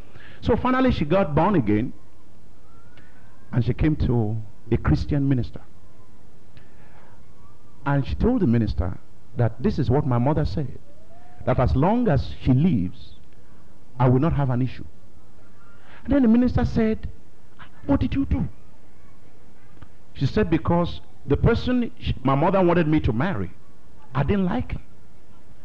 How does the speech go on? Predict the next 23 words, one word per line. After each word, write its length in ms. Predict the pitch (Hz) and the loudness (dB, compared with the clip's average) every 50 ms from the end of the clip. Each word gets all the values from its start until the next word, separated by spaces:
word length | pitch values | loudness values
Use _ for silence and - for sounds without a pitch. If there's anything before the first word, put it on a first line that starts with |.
| - - - - - - 151 | -6 -6 -6 -6 -6 -4 -2
And 120 | 151 151 | 0 2
I 60 | 147 | 2
married 380 | 143 147 165 196 233 233 226 180 | 4 4 4 4 4 2 2 2
my 120 | 175 156 | 2 2
present 420 | 143 - 185 196 185 170 208 202 185 | 2 4 4 2 4 4 2 2 2
husband. 420 | 196 202 165 - 120 113 117 - - - - - - - - - - | 2 0 0 0 -2 -2 -2 -4 -6 -8 -8 -8 -8 -8 -8 -6 -2
And 120 | - 151 151 | 0 0 2
so 140 | - 208 190 | 4 4 4
my, 360 | 165 147 147 135 139 180 190 - | 4 4 4 4 2 2 0 0
my 120 | 139 139 | 2 2
wife's, 440 | 143 147 175 214 226 208 - - - - - | 4 4 4 2 0 -2 -4 -6 -6 -4 0
my 140 | 131 135 127 | 0 2 2
mother 300 | 135 160 202 208 233 - | 2 2 2 2 0 -2
said, 360 | - - 107 110 - - - - - - | 0 0 0 0 0 -2 -4 -6 -2 0
on 100 | 160 170 | 0 2
my 140 | 170 170 170 | 2 2 2
dead 220 | 160 208 214 170 | 2 0 0 2
body, 240 | 170 135 - - - - - - - - - - - - - - - - | 0 0 -2 -4 -6 -6 -6 -6 -6 -6 -6 -6 -6 -6 -6 -6 -2 0
'As 180 | 156 143 - - | 2 2 4 4
long 440 | 143 151 170 208 247 262 254 277 - - - - | 4 4 6 6 4 4 2 0 -4 -6 -4 -2
as 160 | 127 123 - - - | 0 0 0 0 0
I 160 | 131 123 - | 0 2 2
live, 480 | 123 127 131 165 185 120 80 78 71 | 4 2 4 2 2 0 0 -4 -4